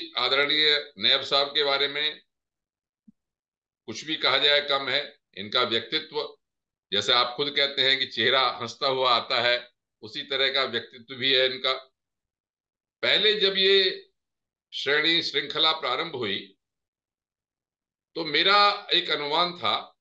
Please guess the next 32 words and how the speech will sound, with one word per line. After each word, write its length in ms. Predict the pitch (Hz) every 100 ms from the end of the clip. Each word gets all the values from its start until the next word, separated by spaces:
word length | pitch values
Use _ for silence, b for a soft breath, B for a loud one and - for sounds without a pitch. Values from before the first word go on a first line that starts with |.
| _ _ _ _ _ _ _ _ _ _ _ _ -
कि 60 |
जैसे 320 | 117 143 143 160
हम 120 | 160
पुस्तकें 540 | - 147 147 147 156
पढ़ते 280 | 147 135 151
हैं, 400 | 135 131 135 - _ _
उसी 200 | 120 151
तरह 280 | 151 151 147
से 480 | 139 156 156 - - _
कुछ 280 | 156 135 -
थोड़े 200 | 127 -
से 380 | 139 147 - -
विषय 340 | 104 117 135 131
लेके, 400 | 123 120 139 110
बिंदु 280 | 113 127
लेके, 460 | 120 107 - 127 - _ _ _ -
और 100 | 160
ये 140 | 170
कुछ 240 | 185 170 -
ही 60 |
समय 280 | 175 135 131
में 120 | 151
समाप्त 440 | 175 139 107 82 -
हो 40 |
जाएगा। 240 | 64 57 - _ _ _ _ _ _ _
लेकिन 320 | - 165 202 202
मैं, 560 | 190 170 185 202 - _ _ _ _ _ _ _ _ _ _ _ _ _ _ _ _ -
अ, 280 | 120 117
सक्रियता 640 | 104 - 135 165 180 180 185
कहूंगा, 440 | 180 160 170 180
रचनाशीलता 960 | 180 135 - - 165 170 165 165 165 170
कहूंगा, 640 | - 147 156 165 165 -